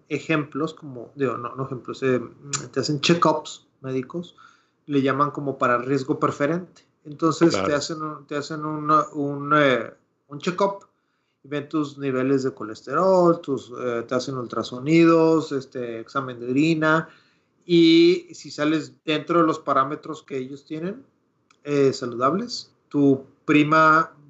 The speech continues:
Speaker 1: baja considerablemente. Pero me acuerdo que esto salió porque un día yo le dije a mi, a mi agente, "Oye, ¿por qué subió mucho? Este,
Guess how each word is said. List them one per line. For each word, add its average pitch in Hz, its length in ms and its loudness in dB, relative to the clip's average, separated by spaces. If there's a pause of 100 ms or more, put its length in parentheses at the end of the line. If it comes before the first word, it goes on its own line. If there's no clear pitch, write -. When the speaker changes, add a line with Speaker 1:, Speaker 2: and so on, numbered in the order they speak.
Speaker 1:
baja 147 420 -2 (200)
considerablemente. 139 1040 -2 (160)
Pero 165 420 4
me 160 100 -4
acuerdo 175 480 2
que 165 160 -2
esto 151 220 -8
salió 165 300 0
porque 151 240 -10
un 147 160 -6
día 151 140 0
yo 147 140 0
le 143 100 -2
dije 143 260 -4
a 139 60 -2
mi, 135 260 -10
a 131 100 -12
mi 120 680 -10
agente, 120 460 -6
"Oye, 160 440 4 (340)
¿por 139 180 -6
qué - 100 -6
subió 196 320 4
mucho? 190 760 0
Este, 123 840 -2